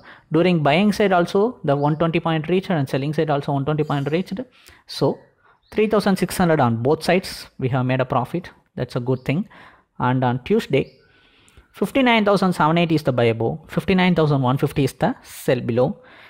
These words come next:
Here it's a selling side, it got triggered, but before reaching the target, due to its a low stop loss, the seventy point has reached two thousand hundred lost on Tuesday. On Wednesday, sixty thousand two ten is the buy above, fifty-nine nine fifty is the sell below.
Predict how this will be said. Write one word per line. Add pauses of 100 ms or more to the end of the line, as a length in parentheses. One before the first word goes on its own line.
(120)
Here
it's
a
selling
side,
it
got
triggered,
but
before
reaching
the
target, (440)
due
to
its
a
low
stop
loss,
the
seventy
point
has
reached
two
thousand
hundred
lost
on (520)
Tuesday. (460)
On
Wednesday, (240)
sixty
thousand
two
ten
is
the
buy
above,
fifty-nine
nine
fifty
is
the
sell
below.